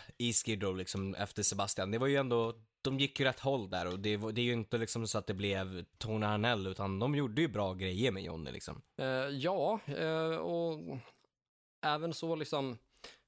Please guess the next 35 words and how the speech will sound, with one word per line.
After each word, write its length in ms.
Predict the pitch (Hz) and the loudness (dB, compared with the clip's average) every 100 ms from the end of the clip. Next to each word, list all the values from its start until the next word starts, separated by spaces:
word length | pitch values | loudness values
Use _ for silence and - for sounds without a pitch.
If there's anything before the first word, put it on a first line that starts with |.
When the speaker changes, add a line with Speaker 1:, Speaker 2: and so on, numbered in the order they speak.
| - | -8
Speaker 2:
så 140 | - 151 | -4 -2
tycker 240 | 147 147 | -2 -2
jag 40 | |
att 40 | 143 | 0
han 180 | 143 139 | 2 2
kan 160 | 151 143 | 0 0
ha 60 | |
fått 140 | 135 147 | 0 -2
oförtjänt 460 | 139 - 143 127 | -4 -2 0 0
mycket 180 | 113 110 | -2 -4
skit 280 | 135 123 - | -2 -4 -2
ibland 240 | 113 110 | -2 -2
liksom, 200 | 107 110 | -2 -6
som 100 | 113 | -4
sagt. 200 | 117 101 120 | -4 -6 -6
Det, 140 | 135 | -4
och 200 | 175 156 | -2 -2
mycket 360 | 156 160 - 160 | -2 -4 -4 -2
är 120 | 160 | 0
ju 100 | 143 | -2
för 260 | - 113 110 | -2 0 0
att 140 | 104 | -2
liksom, 240 | 113 123 110 | -6 -4 0
det 60 | |
är 80 | 117 | 0
ett 100 | 113 - | 0 -4
oförtjänt 580 | 120 - 120 123 113 | -6 -4 -2 -2 -2
jobb 440 | 113 107 127 104 - | -6 -2 0 -2 -6
att 200 | 107 - | -10 -8
ta 100 | 107 | -4
över 360 | 110 101 98 98 | -2 -2 -2 -4
efter 460 | 92 - - 92 | -6 -8 -6 -6
Sebastian 380 | 87 98 87 90 | -4 -6 -6 -6
Bach 280 | 85 82 - | -6 -8 -10
liksom. 340 | - - - | -10 -8 -10